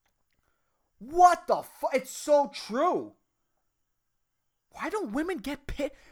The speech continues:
Jesus Christ, women. I don't know how they do it, man. I don't know. Is there, like, some type of laser treatment, <laughs> you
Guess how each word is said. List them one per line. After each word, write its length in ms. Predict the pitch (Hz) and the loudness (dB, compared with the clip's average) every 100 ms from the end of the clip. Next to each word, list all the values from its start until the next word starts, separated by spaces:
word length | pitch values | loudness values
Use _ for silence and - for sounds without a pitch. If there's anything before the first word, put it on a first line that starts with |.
| - - | -20 -20
Jesus 640 | - - 587 622 190 180 - | -16 -14 -10 -10 -10 -10 -12
Christ, 760 | - - - 440 427 - - 170 | -14 -12 2 8 8 6 0 2
women. 440 | 170 165 143 139 _ _ _ _ _ _ _ _ _ _ _ _ _ _ _ _ _ | 4 4 0 -6 _ _ _ _ _ _ _ _ _ _ _ _ _ _ _ _ _
I 100 | 185 | -12
don't 100 | 220 | -8
know 100 | 226 | -6
how 120 | 220 | -8
they 80 | 214 | -10
do 260 | 139 208 | -12 -10
it, 120 | 277 131 | -10 -10
man. 180 | 120 117 | -14 -6
I 100 | 156 | -6
don't 180 | 208 190 | -6 -4
know. 220 | 247 240 | 0 0
Is 180 | 147 - | -2 -6
there, 180 | 175 | -8
like, 220 | 160 156 - | -4 -4 -6
some 180 | - | -14
type 220 | - 160 147 | -12 -10 -10
of 160 | 123 | -12
laser 880 | 117 117 123 160 190 185 233 247 254 _ _ _ _ _ | -14 -10 -8 -8 -10 -6 -4 -4 -6 _ _ _ _ _
treatment, 720 | - - 196 262 262 269 285 247 | -4 -4 -2 -4 0 0 0 0
<laughs> 60 | |
you 140 | 262 | 0